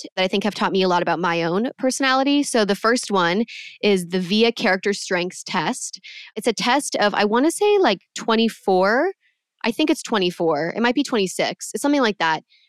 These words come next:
Character strengths that are, like, agreed upon globally.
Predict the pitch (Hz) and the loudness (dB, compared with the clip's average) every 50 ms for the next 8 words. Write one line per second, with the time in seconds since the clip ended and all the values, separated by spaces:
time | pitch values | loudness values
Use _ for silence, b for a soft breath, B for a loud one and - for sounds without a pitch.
0 | b - 254 254 247 240 - - 185 - - - 180 160 110 - - - - - | b -4 0 2 2 2 0 -2 -4 -6 -6 -4 -4 -4 -4 -6 -12 -16 -18 -18
1 | - - b b b b b b b 190 185 208 196 185 180 180 180 - - - | -18 -18 b b b b b b b -4 0 0 2 2 2 0 0 -2 -2 -2
2 | 196 202 190 185 180 175 - - 208 - 208 214 233 240 233 214 - 208 208 196 | 0 2 2 2 0 -2 -2 -6 -4 0 0 2 2 2 0 0 0 -2 -2 -2
3 | 190 180 190 170 170 160 - - - 110 - 196 196 | 0 0 -2 0 -2 -2 -2 -4 -8 -8 -8 -10 -14